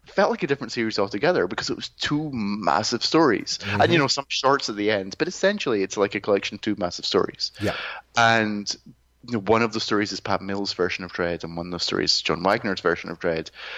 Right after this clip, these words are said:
Speaker 1: And Wagner, in addition to being the co-creator of the character, is the one who wins the who's Dredd, like, is Dredd
Speaker 2: Yes.
Speaker 1: battle.
Speaker 2: Mm-hmm.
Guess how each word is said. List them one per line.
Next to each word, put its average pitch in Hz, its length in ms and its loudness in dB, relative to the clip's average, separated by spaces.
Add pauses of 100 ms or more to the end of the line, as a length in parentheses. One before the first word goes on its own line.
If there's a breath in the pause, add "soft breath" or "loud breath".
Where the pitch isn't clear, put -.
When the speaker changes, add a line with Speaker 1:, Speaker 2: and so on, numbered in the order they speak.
(260 loud breath)
Speaker 1:
And 117 240 2
Wagner, 113 720 2
in 110 140 0
addition 104 320 -4
to - 80 -16
being 95 180 -8
the 87 80 -14
co-creator 101 500 2
of 90 80 2
the 90 60 -4
character, 90 480 0 (400 loud breath)
is 131 260 2
the 120 120 2
one 110 340 2
who 113 140 -6
wins 101 720 -2
the 92 400 -2 (420 soft breath)
who's 104 340 4
Dredd, 95 520 4 (240)
like, 90 420 2
is 95 200 0
Dredd - 520 0 (160)
Speaker 2:
Yes. 113 300 0
Speaker 1:
battle. - 260 -2 (320)
Speaker 2:
Mm-hmm. 92 300 -8